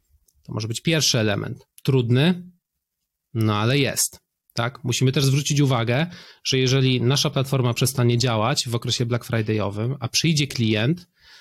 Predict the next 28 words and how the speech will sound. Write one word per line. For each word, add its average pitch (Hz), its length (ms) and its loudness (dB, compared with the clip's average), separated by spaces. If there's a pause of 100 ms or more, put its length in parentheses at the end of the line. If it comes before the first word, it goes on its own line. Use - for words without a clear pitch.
(120)
no 131 60 -4
to 131 100 0
po 135 100 0
pierwsze 147 380 0
przepaliliśmy 139 720 2
budżet 120 540 0 (100)
marketingowy, 131 800 2
no 123 140 2
bo 120 120 0
gdzieś 123 340 0
<laughs> 135 60 4
wrzuciliśmy 135 420 4
to 131 80 -2
jakieś 117 220 -2
adsy, 135 480 0 (500)
e, 117 340 -2
albo 123 200 2
kampanie, 131 420 2
z - 120 -2
których, 117 400 -2
e, 113 340 0
przyszła - 300 -2
ta 110 120 -2
osoba, 117 500 -2 (480)
albo 120 260 0
wysłaliśmy 127 480 2
maila, 127 340 2
więc, 117 320 0